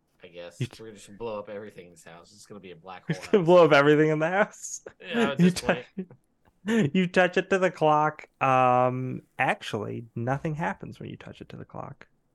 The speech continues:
Speaker 2: Other than the clock continues doing what it's doing, but nothing, like, alters in any significant way.
Speaker 1: Okay. I, like, okay.
Speaker 2: People are looking at you like, "What the hell is <laughs> going on?"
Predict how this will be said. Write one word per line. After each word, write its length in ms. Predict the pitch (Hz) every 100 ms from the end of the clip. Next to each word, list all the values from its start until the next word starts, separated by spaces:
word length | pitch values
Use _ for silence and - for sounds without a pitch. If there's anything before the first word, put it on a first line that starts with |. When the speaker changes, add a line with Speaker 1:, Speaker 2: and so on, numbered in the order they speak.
| _ _ _ _
Speaker 2:
Other 260 | 165 190 185
than 140 | 170
the 80 | 151
clock 240 | - 135
continues 340 | 135 120 120 104
doing 320 | 120 107 104
what 120 | 101
it's 140 | 101 -
doing, 280 | 104 87 104
but 120 | 120
nothing, 320 | 123 127 110
like, 240 | 107 104 -
alters 580 | 113 101 - 113 123 -
in 100 | 113
any 160 | 107 104
significant 540 | - - 107 - -
way. 240 | 92 - 175 _ _ _ _ _ _ _ _ _ _ _ _ _ _ _ 120
Speaker 1:
Okay. 340 | 123 117 90 98 _ _ _ _ _ _ _ _
I, 380 | 95 98 98 95
like, 240 | 87 87 82 -
okay. 280 | - 82 82 _ _ _ _ _ _
Speaker 2:
People 280 | - 170 202
are 60 | 175
looking 360 | 143 135 147
at 200 | 143 139
you 200 | 151 165
like, 160 | 156 120
"What 220 | 110 117
the 80 | -
hell 220 | 131 165 160
is 80 |
<laughs> 140 | - -
going 240 | 226 208
on?" 300 | 170 - 302